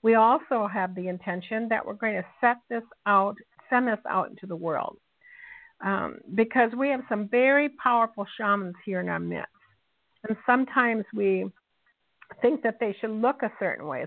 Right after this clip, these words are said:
So Jessica may not look like a medicine man or a witch or a wise old woman, but there are, but they are definitely in our midst, midst. And Jessica is one who is here at the Hope Interfaith Center.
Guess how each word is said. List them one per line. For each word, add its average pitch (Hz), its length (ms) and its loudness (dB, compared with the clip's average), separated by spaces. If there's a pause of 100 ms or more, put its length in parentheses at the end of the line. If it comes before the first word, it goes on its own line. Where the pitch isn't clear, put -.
So 202 80 -6
Jessica 254 640 -2
may 269 140 -2
not 233 320 -2
look 240 200 0
like 190 200 0
a 190 40 -4
medicine 170 520 -6
man 151 320 -2
or 165 140 -2
a 113 80 -2
witch 180 280 0 (140)
or 185 80 2
a 131 80 4
wise 160 400 2
old 165 280 0
woman, 160 440 -6 (640)
but 214 200 2
there 240 400 2
are, 214 300 0 (320)
but 196 160 -2
they 220 120 0
are 180 100 0
definitely 220 580 -2
in 180 80 -4
our 170 100 -4
midst, 185 360 -4 (260)
midst. 196 380 0 (260)
And 175 460 -2
Jessica 190 520 0
is 170 80 -6 (100)
one 170 380 2
who 175 140 -2
is 160 80 0 (100)
here 175 200 4
at - 160 -2
the 175 80 -4
Hope 160 200 0
Interfaith - 440 -2 (100)
Center. 170 380 -4